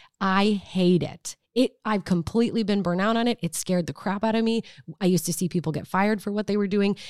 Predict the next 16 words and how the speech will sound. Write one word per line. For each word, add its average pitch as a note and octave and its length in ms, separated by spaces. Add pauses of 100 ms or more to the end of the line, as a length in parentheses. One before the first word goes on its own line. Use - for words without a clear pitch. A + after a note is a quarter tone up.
So - 260
I G3+ 200
did A3 240
not F3 260
lean E3 220
into D#3+ 320
it. B3 160
And F3+ 80
I G3 120
am F#3+ 300
outrageously E3 680
uncomfortable D3 500
putting D3+ 220
myself D3+ 340
out D3 160
there. - 160